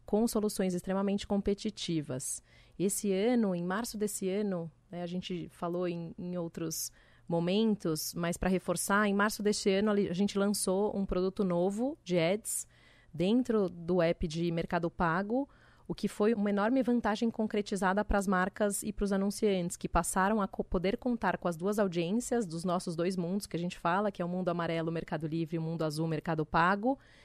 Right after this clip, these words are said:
podendo contar com os mesmos usuários de forma frequente ou em diferentes ambientes, ou novos usuários,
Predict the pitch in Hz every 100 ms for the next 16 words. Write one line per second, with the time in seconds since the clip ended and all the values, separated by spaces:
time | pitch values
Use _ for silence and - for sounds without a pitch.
0 | - 190 208 254 262 254 240 214 208 -
1 | 214 190 202 190 247 277 233 208 202 180
2 | 170 170 165 - 180 175 - 170 - 190
3 | 247 254 - 269 - 202 190 160 - _
4 | - 185 175 - 180 208 202 190 170 214
5 | 277 - 220 254 262 233 233 220 202 175
6 | 202 294 -